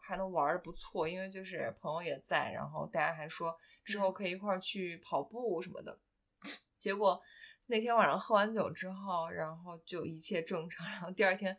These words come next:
Speaker 1: 从第二天起床开始，然后就整个就开始，长沙就开始淅淅沥沥的雨，然后就越下，就听着窗外那个雨点儿，就最开始可能是毛毛雨，现在，然后后来就越下越大，现在就是持续了整整两天，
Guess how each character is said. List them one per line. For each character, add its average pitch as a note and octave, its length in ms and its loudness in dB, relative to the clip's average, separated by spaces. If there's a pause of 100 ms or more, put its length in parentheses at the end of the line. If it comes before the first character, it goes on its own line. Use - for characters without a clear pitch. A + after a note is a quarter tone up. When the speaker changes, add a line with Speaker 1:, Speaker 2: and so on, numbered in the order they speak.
(320)
Speaker 1:
从 G#3 180 0
第 A3+ 80 6
二 G#3+ 100 12
天 A3 160 -2
起 A3 220 -2
床 E3 260 0
开 F#3+ 240 0
始， - 280 -2
然 D3+ 160 -2
后 F3 160 0
就 F#3 180 -2
整 C#3+ 240 0
个 E3 160 -2
就 D#3+ 160 -2
开 E3+ 180 -6
始， - 240 -8 (280)
长 F3 280 4
沙 G3 220 6
就 G3 160 -2
开 F#3+ 180 -2
始 - 20 -10
淅 - 260 -4
淅 G#3 240 -6
沥 G#3 320 -4
沥 - 20 -2
的 D#3 260 4 (500)
雨， D#3+ 380 0
然 D#3+ 140 4
后 G3+ 100 2
就 G#3+ 60 4
越 A3 240 4
下， G#3 120 0
就 G#3+ 160 -2
听 D4+ 200 2
着 C#4 60 4
窗 C4+ 200 4
外 B3 160 12
那 G#3+ 80 4
个 F#3+ 200 8
雨 F#3+ 240 -2
点 G3+ 120 10
儿， C3+ 140 6
就 G3+ 80 -4
最 A3 100 -2
开 A3 140 4
始 G#3 80 -4
可 F#3+ 80 0
能 D#3+ 100 2
是 F#3+ 120 0
毛 D#3 180 4
毛 F3 220 2
雨， D3+ 80 -4
现 F#3+ 200 0
在， F#3+ 140 -4
然 E3+ 160 2
后 F#3+ 80 4
后 G3+ 140 2
来 F#3 80 4
就 G#3 40 -4
越 C4 240 6
下 F3 280 4
越 D3+ 100 -2
大， D3+ 180 4
现 G#3 160 2
在 G#3 60 6
就 G#3 140 2
是 F#3+ 180 -6 (240)
持 - 320 6
续 A3+ 180 4
了 G#3+ 140 10
整 G#3 300 2
整 A3+ 240 4
两 E3+ 260 8
天， F#3 340 0